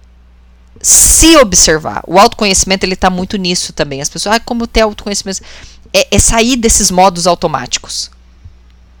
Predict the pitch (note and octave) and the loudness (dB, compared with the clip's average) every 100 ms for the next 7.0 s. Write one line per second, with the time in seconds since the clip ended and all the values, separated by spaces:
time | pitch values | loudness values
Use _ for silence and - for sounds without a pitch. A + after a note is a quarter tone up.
0 | - - - D#3+ - A3 - A3+ A#3+ A3 | -20 -20 -8 -4 2 2 2 0 2 0
1 | G#3 F#3 E3+ D#3+ E3 C3+ C3 - - - | 2 2 2 -2 0 -2 -2 -4 -10 -14
2 | - - E3 - B3 C4+ A#3+ G#3 G3 F#3 | -20 -6 -4 2 4 4 2 0 0 0
3 | F3 E3 D#3+ D3 C3 B2 - - - - | 0 0 -2 -4 -4 -4 -8 -14 -20 -4
4 | F3 G3+ - D#4 A#4+ A3+ A#3 A#3 F#3+ F#3+ | -2 0 4 6 4 4 2 2 -4 -2
5 | F#3 F3 D3+ C#3+ D#3+ E3+ E3 E3 D#3 C#3+ | 0 0 0 2 2 2 2 2 2 -2
6 | B2+ - C3 B2 - - - - - | -6 -4 -6 -6 -12 -14 -14 -12 -12